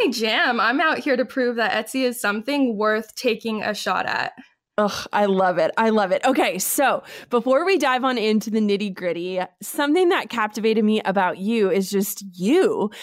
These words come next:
Speaker 2: And so can you just share a little bit about who you are, Natalie, what your journey has been, and what you do today?
Speaker 1: Yeah, so right now I'm twenty-two. I live in Fresno, California. I married my high school sweetheart a year and a half ago, and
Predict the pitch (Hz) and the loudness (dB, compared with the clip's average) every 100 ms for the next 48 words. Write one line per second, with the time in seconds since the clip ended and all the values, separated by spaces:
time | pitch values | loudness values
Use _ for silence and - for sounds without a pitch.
0 | - 233 240 247 240 226 311 294 320 320 | -18 -8 -2 0 0 -2 -2 0 2 4
1 | 415 508 523 - 262 247 214 220 226 226 | 4 4 2 2 0 2 2 2 2 4
2 | 233 220 202 190 175 - 196 262 294 311 | 2 2 2 2 0 -2 -2 2 4 4
3 | 277 240 233 226 208 214 220 220 214 - | 4 2 2 2 2 0 0 0 0 -2
4 | 226 262 262 202 214 208 214 214 208 202 | -2 2 2 2 2 2 4 2 2 0
5 | 190 185 185 - 208 202 202 196 247 294 | 0 2 2 2 4 4 2 0 0 4
6 | 302 208 233 220 202 180 175 - 196 _ | 4 4 2 0 -2 -2 -2 -4 -12 _
7 | _ _ 247 247 247 214 220 - 254 247 | _ _ -4 0 0 0 -4 -2 2 2
8 | 247 240 233 240 262 262 - 240 254 311 | 0 0 0 0 0 0 -2 -2 -2 -4
9 | - 220 202 220 262 - 226 220 226 214 | -4 -4 -2 -4 -4 -4 -4 -2 -4 -4
10 | 220 214 208 202 214 220 226 226 226 233 | -6 -4 -6 -6 -6 -6 -4 -4 -4 -4
11 | 214 202 208 214 330 - - - - 233 | -6 -6 -6 -6 -6 -10 -20 -20 -8 -2
12 | 247 247 262 311 294 247 240 277 277 226 | 0 2 2 2 0 -2 -2 -4 -4 -2
13 | 202 220 220 233 277 226 226 226 220 220 | -2 -2 -2 0 -2 -2 0 0 0 -2
14 | 196 196 196 202 196 220 240 - 240 240 | -4 -4 -6 -4 -2 -4 -4 -2 0 2
15 | 240 233 | 0 -2